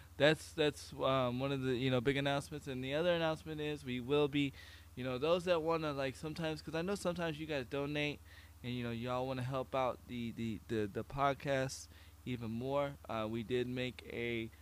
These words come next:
Patreon page that goes strictly to the podcast. Um, so, you know, if you wanna help out the podcast,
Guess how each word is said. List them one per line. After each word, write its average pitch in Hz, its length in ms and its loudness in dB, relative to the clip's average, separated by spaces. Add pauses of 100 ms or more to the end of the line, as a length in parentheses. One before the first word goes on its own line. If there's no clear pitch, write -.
(240)
Patreon 151 560 -2
page 147 520 -4 (180)
that 107 180 -4
goes 117 260 -2
strictly 156 680 -8 (480)
to 143 420 -2 (220)
the 120 140 -6
podcast. 123 840 -6 (160)
Um, 98 260 -16 (540)
so, 110 360 -8 (280)
you 117 80 -12
know, 104 200 -12 (220)
if 117 140 -14
you 117 120 -8
wanna 113 220 -8
help 120 300 -10
out 117 180 -8
the - 60 -18
podcast, 131 800 -10